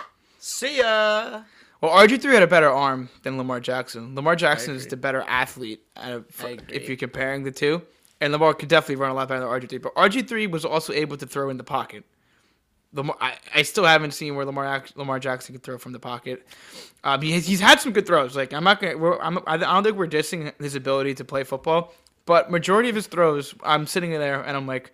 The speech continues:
Speaker 2: "Wow,
Speaker 1: Outside
Speaker 2: that
Speaker 1: the
Speaker 2: was
Speaker 1: pocket
Speaker 2: horrible."
Speaker 1: of his receivers extending the play. The,
Speaker 2: Yeah.
Speaker 1: the tight end and the wide receivers are just like,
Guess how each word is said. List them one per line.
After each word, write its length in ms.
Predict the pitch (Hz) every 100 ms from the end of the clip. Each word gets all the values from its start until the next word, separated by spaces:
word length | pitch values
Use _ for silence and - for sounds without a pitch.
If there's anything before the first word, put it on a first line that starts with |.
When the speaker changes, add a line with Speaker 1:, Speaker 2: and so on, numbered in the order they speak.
| _ _ _
Speaker 2:
"Wow, 340 | 127 143 226
Speaker 1:
Outside 160 | - 254
Speaker 2:
that 20 |
Speaker 1:
the 60 | 220
Speaker 2:
was 100 | 214
Speaker 1:
pocket 240 | 226 220
Speaker 2:
horrible." 160 | 208 196
Speaker 1:
of 60 |
his 160 | 175 165
receivers 480 | 170 - 208 170 160
extending 480 | - - 170 160 156
the 60 |
play. 440 | - 156 120 107 _ _ _
The, 180 | 156 170
Speaker 2:
Yeah. 260 | 196 294 180
Speaker 1:
the 60 | 170
tight 260 | 202 226
end 280 | 220 214 202
and 120 | 185
the 60 | 175
wide 240 | 170 175
receivers 320 | 165 180 165
are 80 | 151
just 140 | 147 147
like, 160 | 147